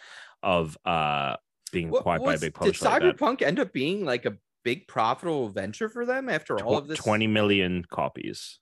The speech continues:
Speaker 1: they've
Speaker 2: Yeah.
Speaker 1: sold so far.
Speaker 2: That's
Speaker 1: Um,
Speaker 2: wild.
Speaker 1: and
Speaker 2: Just
Speaker 1: they,
Speaker 2: It must have
Speaker 1: um,
Speaker 2: been a big expense,
Speaker 1: recent
Speaker 2: that game, though.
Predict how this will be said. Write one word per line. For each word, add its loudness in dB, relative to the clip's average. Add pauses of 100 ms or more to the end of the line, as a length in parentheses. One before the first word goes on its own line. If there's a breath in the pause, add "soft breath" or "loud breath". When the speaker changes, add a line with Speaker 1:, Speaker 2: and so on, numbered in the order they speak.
(120)
Speaker 1:
they've -8
Speaker 2:
Yeah. 2
Speaker 1:
sold -14
so -6
far. -8 (160)
Speaker 2:
That's -4
Speaker 1:
Um, 0
Speaker 2:
wild. 4
Speaker 1:
and 2
Speaker 2:
Just -8
Speaker 1:
they, 4 (800 soft breath)
Speaker 2:
It 6
must 4
have 0
Speaker 1:
um, 2
Speaker 2:
been 4
a -2 (140)
big 0
expense, 0
Speaker 1:
recent 2
Speaker 2:
that -8
game, -10
though. -14